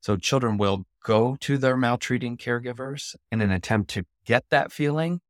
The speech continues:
but that feeling likely will not ever quite be satisfied, um, because it's this,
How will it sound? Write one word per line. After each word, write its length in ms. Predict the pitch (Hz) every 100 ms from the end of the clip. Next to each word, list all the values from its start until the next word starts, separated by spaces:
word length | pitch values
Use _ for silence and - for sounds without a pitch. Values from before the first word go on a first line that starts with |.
| _ _ _ 101
but 220 | 110 -
that 240 | 92 101 -
feeling 560 | - 113 110 104 101 -
likely 520 | 98 104 - 127 160
will 200 | 127 101
not 280 | 98 95 95
ever 380 | 98 95 98 92 -
quite 320 | - 95 82
be 180 | - 90
satisfied, 800 | - 92 92 87 - - 101 92 - -
um, 400 | 95 92 90 87
because 440 | 101 90 101 92 90
it's 160 | 87
this, 300 | 95 87 -